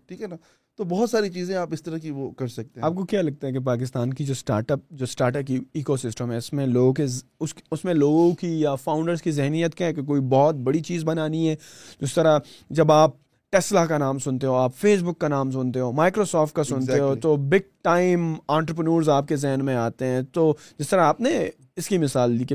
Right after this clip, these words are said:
Speaker 2: بہت ایک سمپلیفائڈ ایک ایپ ہے جو کہ بہت بیسک کام کرتی ہے،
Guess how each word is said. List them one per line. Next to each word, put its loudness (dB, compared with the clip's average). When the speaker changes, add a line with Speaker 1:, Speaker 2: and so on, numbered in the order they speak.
Speaker 2:
بہت -2
ایک -6
سمپلیفائڈ 0
ایک -2
ایپ -4
ہے -4
جو -4
کہ -4
بہت -4
بیسک 0
کام -4
کرتی -4
ہے، -2